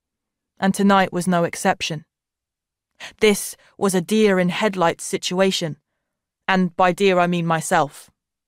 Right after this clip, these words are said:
not Bambi Pavuk. I was at a loss what to do,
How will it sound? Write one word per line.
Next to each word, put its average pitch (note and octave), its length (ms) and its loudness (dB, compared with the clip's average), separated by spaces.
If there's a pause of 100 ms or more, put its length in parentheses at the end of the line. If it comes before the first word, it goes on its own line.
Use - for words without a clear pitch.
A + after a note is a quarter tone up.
not F3 260 2 (240)
Bambi E3+ 280 0
Pavuk. D#3 420 -4 (1900)
I G#3 100 4
was G#3+ 160 4
at G3 140 6
a - 20 4
loss G#3+ 320 2
what F#3 140 0
to F#3 100 -6
do, G3+ 280 2